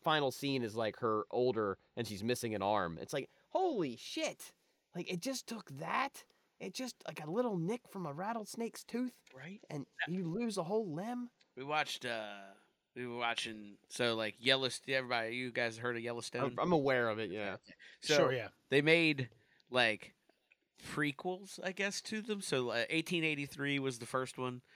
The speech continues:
Speaker 2: and then fucking they have one on net right now called nineteen twenty-three. But eighteen eighty-three is legitimately, like, the family in Yellowstone,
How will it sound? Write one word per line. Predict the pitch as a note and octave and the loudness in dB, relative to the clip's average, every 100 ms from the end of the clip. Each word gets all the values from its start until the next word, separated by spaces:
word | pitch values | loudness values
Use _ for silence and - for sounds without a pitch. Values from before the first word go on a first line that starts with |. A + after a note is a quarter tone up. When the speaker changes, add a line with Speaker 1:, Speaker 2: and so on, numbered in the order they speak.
| - _ - | -20 _ -6
Speaker 2:
and | A2+ | -2
then | A2+ G#2+ | -2 -2
fucking | A#2 A2+ A2+ A2 | -2 -2 -2 0
they | A2 | 4
have | A#2+ G#2+ | 4 4
one | A2+ | 0
on | A2+ A2 | 0 0
net | A2 | -2
right | A2 G#2+ | 2 6
now | A2 G#2+ | 6 4
called | - G2+ | 0 -2
nineteen | A#2 A#2 G#2 | 0 0 -2
twenty-three. | G2+ G2+ F#2+ G2 F#2+ - - | -8 -10 -10 -14 -16 -14 0
But | C3 | 4
eighteen | E3+ E3 D3+ | 4 4 2
eighty-three | C#3+ B2 B2+ B2+ A#2+ - - - - | 2 0 2 4 2 -4 -16 -20 -4
is | C3+ A#2 | 0 0
legitimately, | A#2 C#3 A#2+ D3+ D3 C#3 C3+ | 0 -2 0 0 0 -4 -2
like, | B2+ A#2+ A2 - _ - | 2 4 4 -2 _ -2
the | A#2+ | 0
family | - C3+ C#3 C3+ | 6 6 6 4
in | B2+ | 4
Yellowstone, | A#2+ B2+ A#2+ A2 - A#2+ A2+ A2 | 4 4 4 2 4 4 4 0